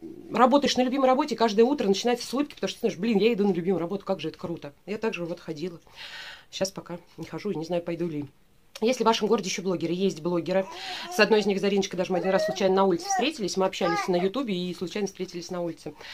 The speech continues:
Спасибо за ответ на мои вопросы. Так, всё, ответила. Людмила Шахова. Доброго времени суток. Расскажите, если не секрет, как познакомились с мужем, как смогли понять, что это именно ваш человек?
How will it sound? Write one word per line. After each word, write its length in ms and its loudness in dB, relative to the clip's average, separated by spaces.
Спасибо 400 2
за 100 2
ответ 180 0
на 60 0
мои 80 0
вопросы. 340 -4
Так, 180 -6
всё, 300 -2
ответила. 580 -2
Людмила 380 4
Шахова. 360 2
Доброго 280 0
времени 260 2
суток. 340 -4
Расскажите, 480 -4
если 140 -2
не 60 2
секрет, 320 -2
как 180 -2
познакомились 500 0
с 40 -10
мужем, 220 -2
как 160 -2
смогли 260 -2
понять, 300 0
что 140 -4
это 200 -2
именно 340 2
ваш 220 0
человек? 500 2